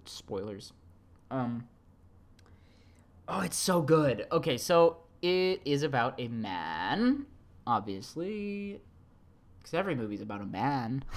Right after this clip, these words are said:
<laughs> except for some. There's some women in movies. I've seen 'em. Ever seen a woman in a movie? Pretty interesting. There was one starring a woman that came out recently. I was like, "Whoa, what the fuck?"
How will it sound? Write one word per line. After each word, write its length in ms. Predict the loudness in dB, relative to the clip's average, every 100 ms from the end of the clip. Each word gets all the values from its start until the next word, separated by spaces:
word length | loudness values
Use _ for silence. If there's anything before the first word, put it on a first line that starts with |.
| -2
<laughs> 960 | -2 -4 -12 -14 -18 -20 -20 -20 -20 -20
except 200 | -14 -10
for 120 | -10
some. 360 | -10 -10 -10 -10 -14 -20 -20 -20 -20 -20 -20
There's 120 | -16
some 180 | -8 -6
women 240 | -4 -4 -4
in 120 | -6
movies. 380 | -6 -6 -8 -12 -20 -20 -20 -20 -20 -20 -20 -10
I've 140 | -8
seen 220 | -4 0 0
'em. 220 | 0 -2 -12 -20 -20 -20 -20 -20 -20 -20 -20 -20 -20 -20 -20 -20 -20 -20 -20 -10
Ever 120 | -8
seen 120 | -4 -2
a 40 |
woman 240 | 0 2
in 80 | 2
a 40 | 2
movie? 320 | 2 0 -4 -8 -20 -20 -20 -20 -20 -20 -20 -20 -20 -12
Pretty 120 | -6 -6
interesting. 340 | -6 -6 -4
There 80 | -2
was 120 | 0
one 200 | 2 2
starring 560 | 2 0 0 2 0 -2
a 20 |
woman 300 | -4 -4 -6
that 120 | -6
came 200 | -6 -4
out 120 | -2
recently. 460 | -4 -4 -6 -4 -4
I 80 | -4
was 160 | -6
like, 140 | -8 -8
"Whoa, 260 | -6 -6
what 160 | -6 -8
the 60 |
fuck?" 260 | -12 -10 -12